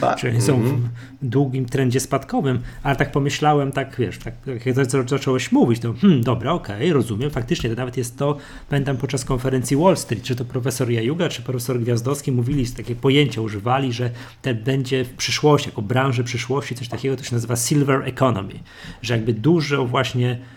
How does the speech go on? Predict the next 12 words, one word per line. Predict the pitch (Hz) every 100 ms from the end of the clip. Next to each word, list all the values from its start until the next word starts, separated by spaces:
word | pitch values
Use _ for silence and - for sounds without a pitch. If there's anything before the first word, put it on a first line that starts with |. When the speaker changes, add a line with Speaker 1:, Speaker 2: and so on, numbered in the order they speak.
| - - -
Speaker 2:
duży | 175 127 147 135
fragment | - 165 180 127 110 107
gospodarki, | 107 110 - 110 107 110 127
duża | 143 135
uwaga | 131 110 147 143 120
przedsiębiorców | 123 120 107 131 143 143
skupiona | - 127 120 123 123 175
wokół | 151 160 214
właśnie | 135 123 175
obsługi | 165 160 151
ludzi | 196 240
starych, | 226 - 151 120